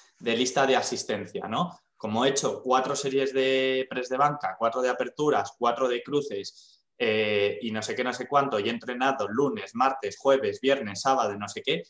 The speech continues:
pues ya sí o sí voy a tener que, voy a tener que crecer. Cuando realmente es mucho más complejo. No es tanto lo que haces, sino lo que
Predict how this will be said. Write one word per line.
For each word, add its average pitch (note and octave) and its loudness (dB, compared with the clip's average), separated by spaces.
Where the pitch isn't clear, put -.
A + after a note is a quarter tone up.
pues A2 0
ya B2+ 4
sí - -2
o C#3 2
sí - -4
voy A#2+ 0
a A#2+ 0
tener A2+ -2
que, G#2+ 0
voy A2+ -2
a A#2 0
tener A#2+ -4
que C#3 -8
crecer. A2+ -8
Cuando A#2 2
realmente C#3+ 0
es - -10
mucho C3 -6
más A#2 0
complejo. G#2 -6
No C3+ -2
es - -2
tanto C3+ 2
lo G2+ -2
que G2+ 0
haces, - -2
sino A#2+ -4
lo A#2+ -4
que C3+ -4